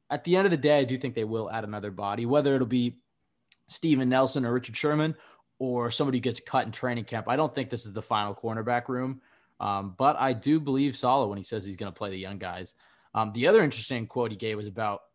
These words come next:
veteran quarterbacks, and he essentially said that, you know, if you bring in a vet now, he just has to learn the sch-, that doesn't have experience in the scheme.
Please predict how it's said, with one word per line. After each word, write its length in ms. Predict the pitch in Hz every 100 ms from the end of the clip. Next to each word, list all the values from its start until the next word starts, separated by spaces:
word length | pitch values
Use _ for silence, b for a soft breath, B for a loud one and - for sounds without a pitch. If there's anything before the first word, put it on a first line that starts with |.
| _ _ 110
veteran 340 | 123 117 101
quarterbacks, 760 | - 175 185 139 104 98 104 -
and 80 | 113
he 80 | 113
essentially 640 | - 170 180 - 139 120
said 360 | - 120 113 107
that, 260 | 110 107 - b b b b
you 120 | 131
know, 140 | 127 117
if 100 | 131
you 80 |
bring 220 | 123 156 151
in 80 |
a 40 | 127
vet 240 | 120 127
now, 300 | 117 131 127
he 140 | 107 123
just 180 | 123
has 220 | 117 110 -
to 80 |
learn 180 | 110 107
the 80 | 104
sch-, 240 | - -
that 160 | 123 117
doesn't 200 | 135 123
have 120 | 123
experience 440 | 110 - 120 113 113
in 60 |
the 60 | 101
scheme. 460 | - 147 127 110